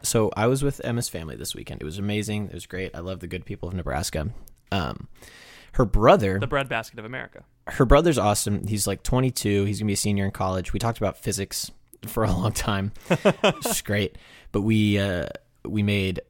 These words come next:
Speaker 1: salsa. He made salsa, but we went to the store with him to get, to get stuff for salsa, and he got some habanero peppers.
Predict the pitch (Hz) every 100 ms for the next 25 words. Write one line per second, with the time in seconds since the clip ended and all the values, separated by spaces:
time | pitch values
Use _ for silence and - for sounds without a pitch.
0 | - - 123 214 - - - - - -
1 | _ _ - 113 135 98 - - - -
2 | - 113 107 127 117 95 92 113 95 82
3 | 73 78 - 87 - - 104 101 - 95
4 | - - 95 - 95 107 - 95 123 123
5 | 107 101 101 90 - 131 - - -